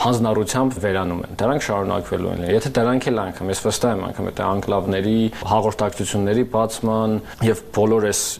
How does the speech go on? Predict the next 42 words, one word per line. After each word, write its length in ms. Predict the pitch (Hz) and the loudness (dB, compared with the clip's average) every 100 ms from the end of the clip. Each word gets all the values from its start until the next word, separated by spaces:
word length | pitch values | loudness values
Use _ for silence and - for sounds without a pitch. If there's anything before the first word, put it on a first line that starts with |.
| 110 | -2
այն 180 | 104 104 113 | 0 2 2
օջախները 520 | 113 110 104 107 98 98 | 4 2 2 0 0 0
կոնֆլիկտի, 420 | 98 98 - 107 | -2 -2 0 2
հա, 80 | 175 | 4
այն 160 | 127 104 | 2 0
սուր 260 | 107 101 | 0 2
հարցերը, 460 | 101 101 - 98 113 - | 2 0 0 0 0 0
որոնց 300 | 104 110 107 | 0 2 0
մասին 260 | 98 104 101 | -2 0 -2
մենք 160 | 95 101 | 0 0
այսօր 280 | 95 95 98 | 0 0 0
տեղյակ 180 | 95 90 | 0 0
ենք, 80 | 107 | 0
անգամ 260 | 110 143 127 | 2 2 2
եթե 140 | 120 101 | 2 0
դրանք 340 | 107 107 95 | 0 0 0
հասցեագրվեն, 880 | 92 - 90 87 85 87 120 165 - - - - | -2 -2 -2 -2 -2 0 0 0 -2 -10 -18 -14
գալու 440 | - 107 101 117 127 | 0 2 4 4 4
է 80 | 104 87 - 120 | 2 0 -2 2
ևս 300 | 120 107 - | 2 2 0
մեկ 140 | 104 - | -4 -2
պահանջ 320 | 101 113 117 | -2 0 2
Ադրբեջանից։ 500 | 98 95 92 90 90 131 | 0 0 0 -2 0 -2
Ինչքան 260 | - 185 | 0 0
պահանջներ 520 | 147 95 101 95 92 - | 0 0 0 0 -2 -2
կան, 200 | 87 87 | -6 -2
չէ՞, 120 | 156 | 0
ինչքան 240 | 127 147 - | 0 0 0
թեմաներ 440 | 107 101 101 92 | 0 0 0 0
կան, 180 | 92 92 | -2 0
որոնք 240 | 95 98 98 | 0 2 0
այսօր 280 | 92 98 92 | 0 0 0
մենք 140 | 90 - | -2 -2
քննարկում 500 | 92 90 87 92 85 | 0 -2 -2 -2 0
ենք, 260 | 135 233 - - - - - | 0 -2 -6 -16 -14 -14 0
բայց 140 | 117 - - | 0 0 0
դրանք 260 | 120 139 117 | 0 2 2
օրակարգում 640 | 123 120 120 120 - 135 | 2 2 0 -2 0 0
չեն 240 | 127 110 98 | 0 -2 -2
եղել, 160 | 95 95 | -2 -2
դրանք 240 | 107 117 107 | 0 2 2
որևէ 260 | 113 110 | 4 2